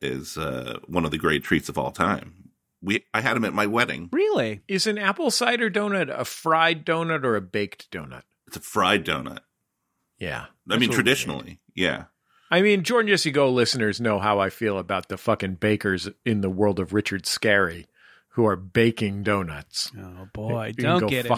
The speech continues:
Speaker 2: him,
Speaker 3: themselves.
Speaker 2: don't get him started.
Speaker 3: Go fucking fuck
Speaker 2: <laughs>
Speaker 3: themselves with these baked donuts.
Speaker 2: Oh,
Speaker 3: Why would you
Speaker 2: boy.
Speaker 3: bake a donut? Just eat a cake.
Speaker 2: Jesse's gonna start a Twitter war with Lowly Worm. <laughs>
Speaker 3: <laughs>
Speaker 2: Oof.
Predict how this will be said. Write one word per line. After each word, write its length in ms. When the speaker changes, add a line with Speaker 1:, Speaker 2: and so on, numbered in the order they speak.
Speaker 2:
him, 100
Speaker 3:
themselves. 160
Speaker 2:
don't 300
get 200
him 180
started. 920
Speaker 3:
Go 140
fucking 320
fuck 240
Speaker 2:
<laughs> 80
Speaker 3:
themselves 420
with 120
these 180
baked 420
donuts. 500
Speaker 2:
Oh, 60
Speaker 3:
Why 120
would 160
you 100
Speaker 2:
boy. 80
Speaker 3:
bake 280
a 100
donut? 460
Just 240
eat 140
a 60
cake. 600
Speaker 2:
Jesse's 320
gonna 180
start 280
a 40
Twitter 400
war 220
with 160
Lowly 400
Worm. 540
<laughs> 60
Speaker 3:
<laughs> 1500
Speaker 2:
Oof. 420